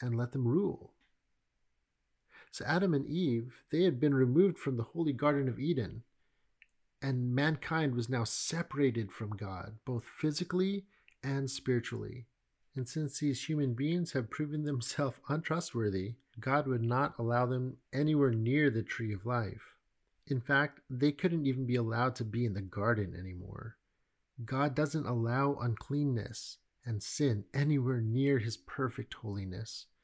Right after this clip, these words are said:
So he placed this angelic guard at the eastern part of the garden. Apparently there was an entrance to the garden from the east. So now we have this garden in the eastern part of the land of Eden,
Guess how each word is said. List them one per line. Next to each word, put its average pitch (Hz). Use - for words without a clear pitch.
So -
he 139
placed 160
this 147
angelic 139
guard 117
at 113
the -
eastern 165
part 143
of 117
the 120
garden. 104
Apparently 156
there 143
was 127
an 131
entrance 139
to -
the 120
garden 104
from 104
the -
east. -
So -
now 139
we 139
have 127
this 131
garden 117
in 117
the 107
eastern 139
part 120
of 113
the 117
land 110
of 104
Eden, 139